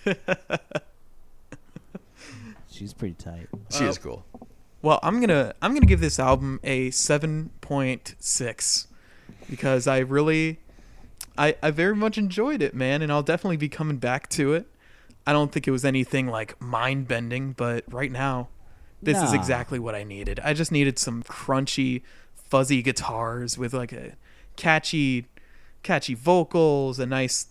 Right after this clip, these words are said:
Speaker 1: driving beat. You know, I, it, I just needed something good like this.
Speaker 3: A seven point six, huh?
Speaker 1: That's right.
Speaker 3: That's a three point eight for you, Michael. Just doing
Speaker 1: <laughs> If
Speaker 3: the
Speaker 1: you,
Speaker 3: conversion
Speaker 1: in, in
Speaker 3: for
Speaker 1: terms
Speaker 3: you.
Speaker 1: you can understand.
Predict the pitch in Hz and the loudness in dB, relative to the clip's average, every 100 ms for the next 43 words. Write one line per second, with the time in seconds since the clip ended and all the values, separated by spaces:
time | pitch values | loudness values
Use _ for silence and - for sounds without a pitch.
0 | - - - 131 127 92 - - 143 143 | -16 -14 -4 -2 -2 -6 -14 -2 2 4
1 | 131 131 - - - 139 131 123 131 123 | 4 0 -8 -20 -6 -2 0 0 -2 -4
2 | - 156 151 160 156 147 127 - 120 123 | -4 -2 0 0 0 0 0 -4 -6 -8
3 | - - - - - - - - - - | -10 -12 -12 -14 -14 -16 -10 -8 -8 -14
4 | - - _ - _ - - - - - | -20 -20 _ -20 _ -20 -20 -20 -20 -20
5 | - - - - - - - - - 107 | -20 -20 -20 -20 -18 -20 -20 -14 -6 -2
6 | - 120 135 151 139 - 139 - 107 120 | 0 2 2 2 0 2 -2 -2 -2 -4
7 | - - - - 127 - 113 - - - | -6 -14 -14 -10 -8 -8 -10 -12 -20 -20
8 | - - - - - - 123 123 - 123 | -20 -20 -16 -12 -10 -4 -2 -2 -4 -4
9 | 120 123 107 98 98 85 - - - 95 | -4 -4 -4 -2 -4 -6 -12 -20 -12 -8
10 | 90 87 82 82 82 - - - - - | -6 -6 -8 -10 -12 -14 -20 -20 -20 -20
11 | - - - 214 151 - 104 95 95 151 | -20 -14 -8 -2 -2 -2 -4 -2 0 0
12 | 147 156 156 165 151 147 143 127 123 - | 2 0 2 2 4 4 4 2 0 -2
13 | - 101 120 | -4 -4 -8